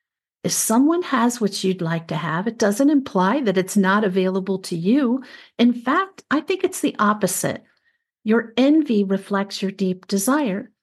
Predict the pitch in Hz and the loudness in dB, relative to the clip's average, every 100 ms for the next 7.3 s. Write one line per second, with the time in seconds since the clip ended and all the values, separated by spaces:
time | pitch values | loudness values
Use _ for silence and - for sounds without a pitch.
0 | _ _ _ 262 311 370 370 262 262 254 | _ _ _ 2 2 0 0 0 0 0
1 | 247 220 214 208 202 160 170 190 _ - | -2 0 0 0 -2 -4 -6 -10 _ -4
2 | 208 - 190 185 202 254 269 - 196 180 | -2 0 0 2 2 2 0 -2 -2 -2
3 | 180 175 170 180 180 202 262 269 - 208 | -4 -6 -2 0 2 4 2 2 -2 0
4 | 214 196 185 190 202 170 233 - - - | 2 2 2 0 0 0 -6 -10 -20 -20
5 | - _ 185 254 370 370 - 247 302 226 | -20 _ 0 2 2 0 -2 0 0 0
6 | 208 202 180 180 - 185 180 180 160 - | 0 0 0 0 0 2 0 -2 -6 -2
7 | 190 - | -2 -2